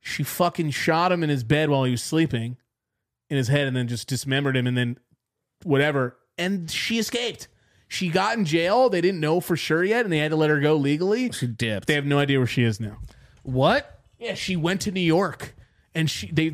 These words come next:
Speaker 1: her last, so her last time using a card was in New York at a motel, can't fi-, hotel. They can't find her.
Speaker 2: Jesus.
Speaker 1: I think she, she probably just
Speaker 2: Kill-, murked herself?
Speaker 1: Yeah, or she got away, or she fucking took a flight somewhere and is still alive.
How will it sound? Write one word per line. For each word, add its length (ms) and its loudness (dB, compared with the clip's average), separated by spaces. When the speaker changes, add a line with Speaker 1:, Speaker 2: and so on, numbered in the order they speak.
Speaker 1:
her 180 2
last, 480 -2
so 180 -2
her 160 2
last 400 0
time 240 0
using 240 2
a 80 2
card 400 4
was 180 0
in 100 0
New 80 0
York 220 0
at 60 -2
a 20 -2
motel, 540 0
can't 260 -6
fi-, 200 -2
hotel. 380 2
They 100 -2
can't 200 -8
find 220 -10
her. 120 -16
Speaker 2:
Jesus. 1160 -8
Speaker 1:
I 100 2
think 140 -2
she, 140 -6
she 180 -8
probably 320 0
just 240 -8
Speaker 2:
Kill-, 140 -4
murked 260 -2
herself? 380 -2
Speaker 1:
Yeah, 120 2
or 240 2
she 140 -4
got 140 2
away, 200 2
or 140 0
she 140 -8
fucking 340 -2
took 140 0
a 60 -2
flight 280 -2
somewhere 240 -4
and 120 -2
is 80 -8
still 180 -4
alive. 380 -6